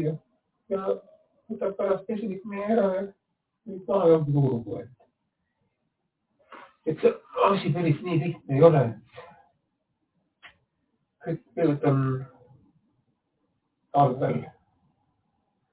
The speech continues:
ettevalmist-, valmistustööd, et raame, läbi korpusi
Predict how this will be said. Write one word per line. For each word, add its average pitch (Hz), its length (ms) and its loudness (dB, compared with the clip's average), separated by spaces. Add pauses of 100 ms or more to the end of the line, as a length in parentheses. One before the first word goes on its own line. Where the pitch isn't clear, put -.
(260)
ettevalmist-, 147 1000 -2 (240)
valmistustööd, 139 840 -4 (1080)
et 135 140 -10
raame, 151 720 2 (1300)
läbi 139 260 -4
korpusi 151 880 -6